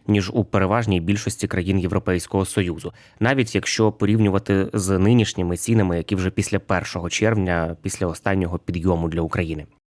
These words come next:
Нагадаю, що відповідно до рішення Кабміну ціна на електрику для споживачів в Україні встановлена на рівні чотири гривні тридцять дві копійки за кіловат-годину від першого червня цього року.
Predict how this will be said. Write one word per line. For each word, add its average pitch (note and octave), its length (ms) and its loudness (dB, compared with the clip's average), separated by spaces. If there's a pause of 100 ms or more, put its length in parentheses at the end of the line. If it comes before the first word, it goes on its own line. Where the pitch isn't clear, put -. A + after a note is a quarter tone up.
(360)
Нагадаю, A#2 340 2
що G#2+ 140 0
відповідно G#2 400 2
до G2+ 100 2
рішення G2+ 380 2
Кабміну F#2 500 2
ціна G2+ 360 2
на F2 140 2
електрику F2+ 540 2
для F#2 160 0
споживачів F#2+ 720 0
в D#2+ 100 -6
Україні G#2+ 400 2
встановлена G2 600 2
на F2 120 0
рівні F#2+ 280 2
чотири F#2 440 -2
гривні G#2+ 380 2
тридцять F#2+ 400 -4
дві F2+ 160 -2
копійки A#2 680 0
за F2 140 -2
кіловат-годину F2+ 880 2
від G#2 260 -2
першого G2 460 -2
червня F2+ 440 0
цього F2+ 300 -2
року. D#2+ 300 -6